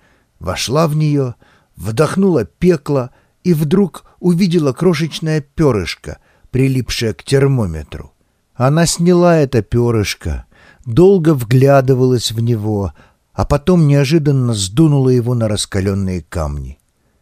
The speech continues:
Пёрышко вспыхнуло и исчезло в небытии.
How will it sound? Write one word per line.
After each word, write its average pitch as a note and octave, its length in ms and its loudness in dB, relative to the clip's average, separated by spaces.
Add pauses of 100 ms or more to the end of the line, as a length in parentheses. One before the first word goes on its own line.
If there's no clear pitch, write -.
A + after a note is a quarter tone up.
(280)
Пёрышко A2 440 -2
вспыхнуло D3 800 -2 (380)
и G3+ 200 2
исчезло E2+ 600 -4
в C#2 120 -12
небытии. D2+ 760 -10